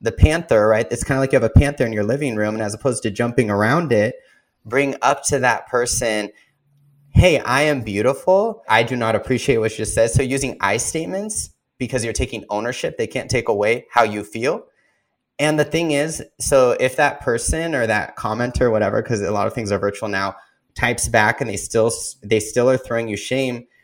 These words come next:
that's actually a sign that we, that it would be good to separate yourself from that person and not take it any further, since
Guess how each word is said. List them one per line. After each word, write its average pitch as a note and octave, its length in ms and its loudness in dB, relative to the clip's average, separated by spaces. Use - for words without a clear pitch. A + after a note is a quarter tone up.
that's B2+ 240 -10
actually C#3+ 400 -2
a A2+ 80 2
sign B2 720 -2
that A2 260 2
we, G#2+ 260 -6
that A2 320 0
it A2 120 2
would G#2+ 120 -2
be G#2+ 120 -6
good G#2 260 -4
to - 140 -6
separate - 640 -2
yourself G2+ 440 -6
from G2+ 120 -10
that - 200 -10
person D3+ 540 -6
and G#2 160 -6
not G2+ 220 -4
take A2+ 200 -4
it A2 80 -8
any G2 200 -6
further, G2+ 340 -2
since A2 320 -10